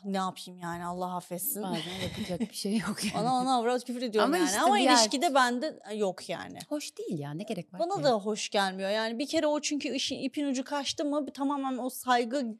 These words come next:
Speaker 1: komple gidiyormuş gibi geliyor
Speaker 2: Evet,
Speaker 1: bana.
Speaker 2: ilişkilerde genel olarak ilk başta ben saygı, sonra güven, sonra sevgi olarak, e,
Speaker 1: Tabii, tabii.
Speaker 2: değerlendiriyorum. Saygı
Speaker 1: Dirty
Speaker 2: yoksa
Speaker 1: talk?
Speaker 2: zaten sevgi mevgi yalan yani.
Speaker 1: Dirty talk?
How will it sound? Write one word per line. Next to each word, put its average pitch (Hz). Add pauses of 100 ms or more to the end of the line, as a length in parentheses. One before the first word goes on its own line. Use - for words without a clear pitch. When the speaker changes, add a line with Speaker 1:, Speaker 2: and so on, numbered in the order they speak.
(160)
Speaker 1:
komple 233
gidiyormuş 180
gibi 175
geliyor 180 (100)
Speaker 2:
Evet, -
Speaker 1:
bana. 233
Speaker 2:
ilişkilerde 233
genel 220
olarak 202
ilk -
başta 196
ben 196 (120)
saygı, 180
sonra 180
güven, 170
sonra 175
sevgi 165
olarak, 151 (640)
e, -
Speaker 1:
Tabii, 202
tabii. 202 (460)
Speaker 2:
değerlendiriyorum. 160
Saygı 226
Speaker 1:
Dirty 269
Speaker 2:
yoksa 254
Speaker 1:
talk? 392
Speaker 2:
zaten 226
sevgi 220
mevgi 208
yalan 185
yani. 165
Speaker 1:
Dirty 202
talk? -